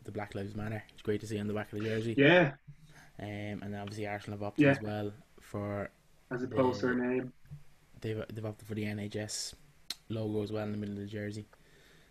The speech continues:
Speaker 1: Um, obviously with the ongoing
Speaker 2: Yeah.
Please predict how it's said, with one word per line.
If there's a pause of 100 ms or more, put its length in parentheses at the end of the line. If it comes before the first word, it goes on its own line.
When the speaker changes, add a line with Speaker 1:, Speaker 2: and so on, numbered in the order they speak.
(160)
Speaker 1:
Um, (100)
obviously
with
the (180)
ongoing (1500)
Speaker 2:
Yeah.